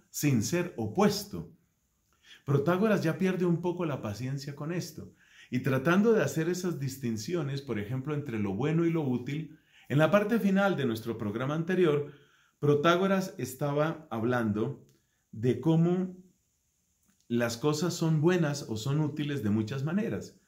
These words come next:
El último ejemplo que dio fue el del aceite. El aceite puede ser bueno para los seres humanos,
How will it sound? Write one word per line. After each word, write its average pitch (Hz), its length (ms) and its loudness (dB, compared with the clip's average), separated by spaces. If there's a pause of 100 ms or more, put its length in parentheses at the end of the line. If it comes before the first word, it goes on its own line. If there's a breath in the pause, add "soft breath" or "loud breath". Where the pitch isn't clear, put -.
(280 soft breath)
El 117 140 4
último 139 320 2
ejemplo 123 420 -2
que 107 120 0
dio 104 240 0
fue 120 160 -4
el 120 60 -2
del 117 160 0
aceite. 107 640 -2 (360 soft breath)
El 98 120 2
aceite 113 380 2
puede 110 220 2
ser 120 180 -2
bueno 165 560 2
para 101 400 -2
los 92 240 -6
seres 135 300 0
humanos, 151 480 -2